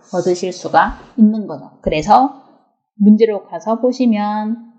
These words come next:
제거되는 물의 양은 사백 킬로, 그다음에 농축된 설탕물의 양은 육백 킬로가 답이 되겠죠. 그래서 풀이 과정과 정답까지 풀어주시면 되겠습니다.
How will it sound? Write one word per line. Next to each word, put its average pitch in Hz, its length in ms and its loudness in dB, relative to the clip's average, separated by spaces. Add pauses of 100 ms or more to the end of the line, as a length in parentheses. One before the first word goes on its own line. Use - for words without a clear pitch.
(140)
제거되는 202 600 2
물의 220 220 -2
양은 208 260 -8
사백 202 360 -10
킬로, 196 260 0 (280)
그다음에 190 320 0
농축된 196 800 -2
설탕물의 254 680 -2
양은 165 480 -4 (180)
육백 202 380 2
킬로가 - 840 -4 (260)
답이 220 640 0
되겠죠. 156 420 -2 (280)
그래서 208 420 -2 (180)
풀이 302 160 2
과정과 233 580 -2 (320)
정답까지 165 580 -6 (420)
풀어주시면 214 720 -2
되겠습니다. 147 680 -8